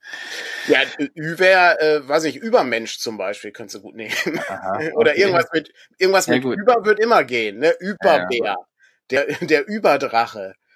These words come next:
Speaker 1: Ähm,
Speaker 2: Mhm.
Speaker 1: Übergolem. Das ist, also, es geht halt alles. Das kannst du gut machen. Ähm, bei Ö müsste man mal überlegen. Ähm, das,
Speaker 2: Der
Speaker 1: äh, das
Speaker 2: Öhrenbär.
Speaker 1: Ja, zum Beispiel. Ölenbär, ja. <laughs>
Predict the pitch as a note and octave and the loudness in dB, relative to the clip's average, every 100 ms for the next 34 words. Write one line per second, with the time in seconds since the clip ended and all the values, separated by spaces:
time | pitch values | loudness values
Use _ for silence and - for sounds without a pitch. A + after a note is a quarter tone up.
0 | _ _ B2+ B2 B2 G2+ G3 - C#3 A#2+ | _ _ -6 -4 -4 -8 -4 0 0 -2
1 | B2 B2+ A2+ G#2 G2+ G#2 - E3 F#3+ F#3+ | -4 -4 -2 -4 -8 -18 -4 -2 0 -2
2 | C3 A#2 - C3 D3+ F#3 G3 A#3 C3 - | -2 -4 -6 -4 0 2 4 4 2 -4
3 | B2+ C#3 C#3 D3+ F3 F#3+ D#3+ A2 A2 _ | -8 -6 -6 -8 -4 -2 0 -2 -8 _
4 | - _ - C#3 C#3+ C#3 C3+ B2+ - - | -20 _ 2 4 4 2 -6 -12 -18 -10
5 | - C3+ C3 C3 D#3 G#3 A#3 A3+ F3+ D#3 | 0 2 2 0 0 2 -2 0 2 2
6 | C#3 C3 D#3 F3+ A2+ G2 G2 - A2+ A2 | 2 2 2 2 0 -6 -10 -4 0 0
7 | A2 A2 G#2+ G#2+ A2+ _ _ _ _ G#2+ | -2 -4 -8 -10 -14 _ _ _ _ -6
8 | A#2 - - D#3 B2+ A#2+ F#2+ F2+ F2 E2+ | -6 -6 0 2 2 2 -2 -4 -4 -4
9 | F#2 _ _ _ _ _ _ D#3 D#3 D#3+ | -8 _ _ _ _ _ _ 0 2 2
10 | F#3+ A3 D3 - G2 E2+ - B2 _ _ | 4 4 2 -4 -4 -4 -10 -18 _ _
11 | _ C#3+ D3+ B2+ G#2+ G2 G2 F2+ G2 F#2 | _ 4 6 4 2 0 0 0 0 0
12 | F2 - _ _ _ _ - | -4 -16 _ _ _ _ -4